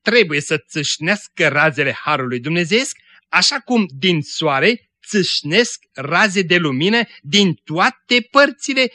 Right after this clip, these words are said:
și în tot timpul. Gândurile copilului slujitorului lui Dumnezeu, cuvintele și lucrările și faptele lui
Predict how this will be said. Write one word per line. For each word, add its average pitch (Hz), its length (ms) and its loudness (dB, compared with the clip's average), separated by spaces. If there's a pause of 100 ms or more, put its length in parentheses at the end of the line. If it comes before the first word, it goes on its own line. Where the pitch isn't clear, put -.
și 233 500 0 (120)
în 196 260 4
tot 214 340 0 (140)
timpul. 233 480 0 (600)
Gândurile 196 760 0
copilului 170 580 2
slujitorului 185 800 2
lui 175 140 4
Dumnezeu, 165 480 -2 (380)
cuvintele 180 640 0
și 170 160 0
lucrările 180 600 0
și 139 180 -6
faptele 214 500 2
lui 247 300 -2